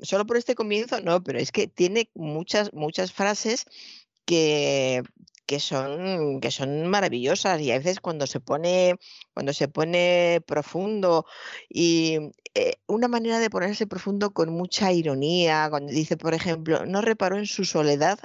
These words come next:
hasta después de la tercera ginebra". Entonces, no hay que leerlo de pasada, hay que pararte un momento y darte cuenta de lo que es un hombre bebiendo,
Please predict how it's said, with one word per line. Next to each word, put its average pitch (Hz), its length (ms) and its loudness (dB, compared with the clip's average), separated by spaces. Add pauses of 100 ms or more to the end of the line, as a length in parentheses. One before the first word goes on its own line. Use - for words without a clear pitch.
hasta - 280 -6
después 143 360 -2
de 180 80 0
la 175 80 2
tercera 160 440 -2
ginebra". 131 640 -6 (800)
Entonces, 202 400 2
no 175 200 -2
hay 240 100 0
que 240 140 -2
leerlo 214 300 0
de 165 140 4
pasada, 123 640 -2 (260)
hay 135 140 -4
que 226 100 0
pararte 214 400 0
un 202 100 -6
momento 202 400 -2
y 175 60 4
darte 190 300 0
cuenta 196 360 0
de 180 140 2
lo 147 160 0
que 170 120 -4
es - 140 -8
un 190 120 -4
hombre 190 460 0
bebiendo, 180 840 2